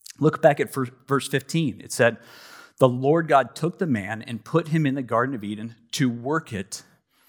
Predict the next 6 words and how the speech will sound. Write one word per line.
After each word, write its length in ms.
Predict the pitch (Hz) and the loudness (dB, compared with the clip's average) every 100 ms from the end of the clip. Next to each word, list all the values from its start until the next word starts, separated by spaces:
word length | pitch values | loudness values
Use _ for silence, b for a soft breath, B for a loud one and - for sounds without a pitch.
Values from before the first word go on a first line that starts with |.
| _ _ _ - - _ _ | _ _ _ -20 -20 _ _
and 280 | 135 127 123 | 2 2 0
keep 320 | - 180 165 | -4 -4 -4
it." 300 | - - - - _ _ _ _ _ _ _ _ _ _ _ _ - | -6 -16 -20 -20 _ _ _ _ _ _ _ _ _ _ _ _ -2
Man 300 | 107 107 110 | 0 0 0
has 260 | 120 120 - - | -2 -4 -6 -20
purpose, 760 | - 170 143 - - - | -8 -6 -6 -8 -12 -12